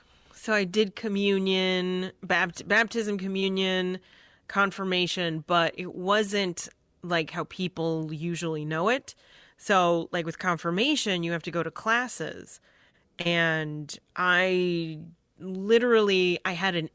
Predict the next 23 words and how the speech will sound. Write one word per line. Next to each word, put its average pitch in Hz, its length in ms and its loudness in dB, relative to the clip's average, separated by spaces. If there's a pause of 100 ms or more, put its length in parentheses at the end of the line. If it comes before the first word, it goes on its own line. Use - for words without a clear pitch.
in, 165 540 0 (640)
uh, 151 420 -2
with 165 300 -2
my 151 340 -4
aunt 175 640 -2
who - 160 -6
lives 175 420 0
in 160 120 -2
California, 160 880 0 (100)
and 175 160 -6
she 220 360 -4
got 190 400 2 (260)
a 180 100 -2
nun 175 680 2 (100)
to - 140 -10
essentially 175 420 -6
do 160 160 -4
a 151 60 -4
crash 196 480 0
course 156 640 -4 (380)
<laughs> - 400 -8
in 202 260 0 (480)
Catholicism 185 1040 2